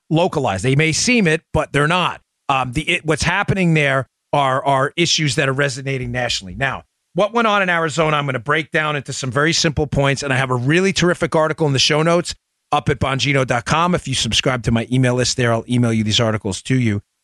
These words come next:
uh, by, uh, John Gabriel, who's really funny on Twitter, um, at Ricochet. And it points to five reasons that, uh, Kyrsten Sinema won the race, the Democrat, over Martha McSally in a traditionally very red state in Arizona. I'm going to add a few more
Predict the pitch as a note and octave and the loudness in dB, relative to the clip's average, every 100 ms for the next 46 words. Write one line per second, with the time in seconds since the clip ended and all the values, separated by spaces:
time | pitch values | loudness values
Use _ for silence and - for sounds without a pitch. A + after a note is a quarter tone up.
0 | _ C3 B2 C3+ C3+ C3 B2+ A#2+ A#2+ D#3 | _ -4 -2 -2 -2 -2 -2 0 0 0
1 | D#3 D3+ D3 B2+ A#2+ A2+ A#2 G2+ B2+ A#2+ | 0 0 0 0 0 0 0 0 0 -2
2 | - B2 A#2 G#2+ G2+ A#2 G2+ G2 _ _ | -2 0 0 -2 -2 -2 -2 -4 _ _
3 | B2 B2 A#2+ C3+ C3 D3 - C3 - E2+ | -2 -2 -2 -4 -2 -4 -2 -2 -2 -4
4 | C#2+ _ _ - C#3+ C3+ C3 - E3+ E3+ | -8 _ _ -4 -2 -2 -4 -2 0 0
5 | - D3 - D3 D#3 C3 D3 C#3 A#2 C3 | -2 -6 -2 -2 0 -2 -2 0 2 2
6 | A#2 - _ _ - C#3 A#2+ - C#3 A#2+ | 0 -6 _ _ -4 -4 -4 -2 0 0
7 | - D#3 C#3 D3+ C#3 - C#3 C3 B2 B2 | 0 0 0 -2 -2 0 0 2 0 0
8 | C#3+ C#3 B2 A#2 A2 - A#2 C#3 C#3+ C#3 | 0 0 0 -2 -4 -4 -4 -2 0 0
9 | C3+ A#2 - C3+ B2 B2+ C3 C#3+ B2+ - | -2 -2 -2 -2 2 2 0 0 -2 0
10 | C#3+ C3 A#2+ A#2 A#2+ A#2 - B2 D3+ C#3+ | 0 0 -4 -6 -6 -6 -8 -4 -2 -2
11 | C#3+ B2 B2+ B2+ A2 A#2+ G#2+ - A#2+ A2+ | -4 -4 -2 -2 -4 -6 -6 -8 -8 -8
12 | G#2+ G#2+ G2+ A#2 G2 A#2+ C#3+ D3 C#3+ C3+ | -8 -6 -6 -8 -4 -4 -2 0 0 0
13 | C3+ C3 A2 C#3 B2 C3 C3 A2+ | 0 -2 0 0 2 2 2 -2